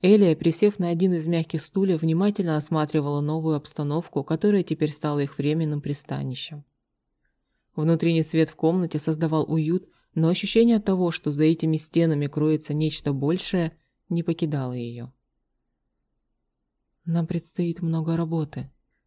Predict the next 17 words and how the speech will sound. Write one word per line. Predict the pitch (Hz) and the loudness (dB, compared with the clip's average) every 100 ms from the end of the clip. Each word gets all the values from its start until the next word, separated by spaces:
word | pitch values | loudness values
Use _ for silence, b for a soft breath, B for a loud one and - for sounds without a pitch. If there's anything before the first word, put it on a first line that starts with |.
| _ _ | _ _
тихо | - 160 156 | -2 0 0
произнесла | 156 151 151 151 - - | 0 0 0 -4 -6 -4
она, | 156 156 170 | -2 -2 -2
поднимая | 165 156 156 156 | -2 0 0 -2
взгляд | 151 151 151 151 156 | -2 -2 0 0 -2
на | 156 | -4
Ксана. | - - 147 131 131 _ _ _ _ _ | -4 -4 -2 -4 -8 _ _ _ _ _
«Эти | 165 156 - | -4 -4 -2
новые | 165 165 160 165 | 0 0 0 -2
обязанности, | 165 175 160 151 143 143 - 160 _ _ | -2 -2 -4 -4 -8 -8 -14 -20 _ _
наше | 156 151 - | -6 -4 -2
новое | 156 151 151 147 | -2 -2 -4 -4
положение. | 151 147 143 160 165 160 151 147 - _ _ _ _ _ _ _ _ | -4 -4 -4 -2 -2 -2 -4 -6 -10 _ _ _ _ _ _ _ _
Мы | 170 165 | -4 -2
должны | 160 151 156 | -2 -2 -4
быть | 151 151 | -4 -6
осторожны». | - 156 151 147 139 135 | -6 -4 -4 -4 -6 -10